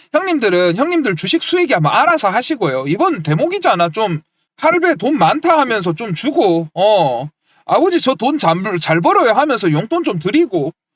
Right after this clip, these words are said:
서로 주고받고 주고받고 합시다. 어, 반도체 아저씨가, 어, 매매하는 거 그냥 기계적으로 따라만 하셔도 될 거예요. 대신에 공일공 팔삼팔공 팔삼오사로 애국이란 문자 보내주시면 얼마든지 공유해드리는 대신에,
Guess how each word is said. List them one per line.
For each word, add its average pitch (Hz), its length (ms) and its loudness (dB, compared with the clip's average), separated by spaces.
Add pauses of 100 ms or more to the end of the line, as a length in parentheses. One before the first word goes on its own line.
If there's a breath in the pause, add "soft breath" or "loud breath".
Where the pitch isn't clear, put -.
(240)
서로 359 240 0
주고받고 254 540 0
주고받고 196 480 0
합시다. 240 600 0 (100)
어, 160 180 0
반도체 233 400 0
아저씨가, 226 500 0 (320 loud breath)
어, 180 100 -6
매매하는 285 420 2
거 254 80 0
그냥 247 220 -4
기계적으로 254 500 -2
따라만 349 420 2
하셔도 233 300 -4
될 143 220 -6
거예요. 156 360 -2
대신에 240 500 -2 (400 soft breath)
공일공 277 440 0
팔삼팔공 320 580 0
팔삼오사로 247 540 -2
애국이란 233 360 0
문자 208 240 -2
보내주시면 175 480 -4
얼마든지 233 440 0
공유해드리는 208 720 0
대신에, 175 560 -2